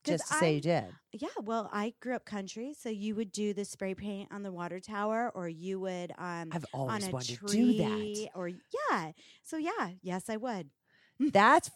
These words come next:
Speaker 2: fucking awesome. Oh my God, we just found something that she would totally do.
Speaker 1: Absolutely.
Speaker 2: I love it.
Speaker 1: <laughs>
Speaker 2: You should go, you
Speaker 1: So when
Speaker 2: should
Speaker 1: you
Speaker 2: go
Speaker 1: go
Speaker 2: to
Speaker 1: to
Speaker 2: Jamaica
Speaker 1: Hedon,
Speaker 2: with me in
Speaker 1: make sure
Speaker 2: April.
Speaker 1: you do a Rebecca Love heart and take a picture for me.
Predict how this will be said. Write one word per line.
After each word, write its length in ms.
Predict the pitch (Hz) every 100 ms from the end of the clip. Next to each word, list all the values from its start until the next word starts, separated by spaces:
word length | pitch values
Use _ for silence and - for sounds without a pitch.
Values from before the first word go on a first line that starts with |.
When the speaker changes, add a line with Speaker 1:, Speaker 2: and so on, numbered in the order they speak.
| -
Speaker 2:
fucking 380 | 220 - 220
awesome. 520 | 170 202 254 - 196 165
Oh 140 | 202 220
my 160 | 277
God, 400 | 277 254 277 240
we 140 | 165 226
just 240 | 226 254
found 280 | - 220 208
something 360 | 220 208 208 220
that 160 | 208
she 160 | - 208
would 140 | 196
totally 380 | 208 208 208 226
do. 300 | 226 277 196
Speaker 1:
Absolutely. 840 | 147 - - 240 294 311 185 156 165
Speaker 2:
I 600 | 190 190 196 214 220 226 -
love 680 | - 180 190 208 254 339 294
it. 560 | 214 175 107 - 208 233 -
Speaker 1:
<laughs> 400 | 277 - 262 - - _ _ -
Speaker 2:
You 140 | 180
should 220 | 175 175
go, 300 | 156 160 156
you 180 | 131 -
Speaker 1:
So 140 | 143 254
when 160 | 254
Speaker 2:
should 0 |
Speaker 1:
you 140 | 254 302
Speaker 2:
go 60 |
Speaker 1:
go 140 | 302 349
Speaker 2:
to 0 |
Speaker 1:
to 60 |
Speaker 2:
Jamaica 380 | 370 285 339 339
Speaker 1:
Hedon, 20 |
Speaker 2:
with 200 | 269 285
me 140 | - 240
in 60 | 220
Speaker 1:
make 60 |
sure 280 | 233 247 277
Speaker 2:
April. 60 | 302
Speaker 1:
you 520 | 269 277 262 262 254 _ -
do 160 | 226
a 60 | 226
Rebecca 360 | 208 202 196 202
Love 220 | 190 170
heart 380 | 165 170 165 170
and 200 | 160 165
take 180 | 175 180
a 40 |
picture 340 | - 180 - 160
for 120 | -
me. 220 | - -